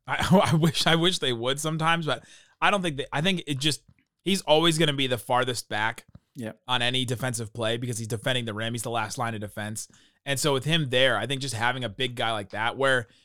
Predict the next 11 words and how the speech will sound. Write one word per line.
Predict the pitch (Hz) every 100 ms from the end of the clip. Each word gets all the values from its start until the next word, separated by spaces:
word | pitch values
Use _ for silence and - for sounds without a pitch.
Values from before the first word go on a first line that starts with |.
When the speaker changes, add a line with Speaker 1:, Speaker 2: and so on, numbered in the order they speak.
| -
Speaker 1:
you'll | 165 208
watch | 185 160 -
Dwight, | 139 143
he | 156
does, | 202 170
like, | 147
the | 120
exact | 101 127 117 - 113
opposite. | 120 117 104 - -
He'll, | 170
like, | 160 123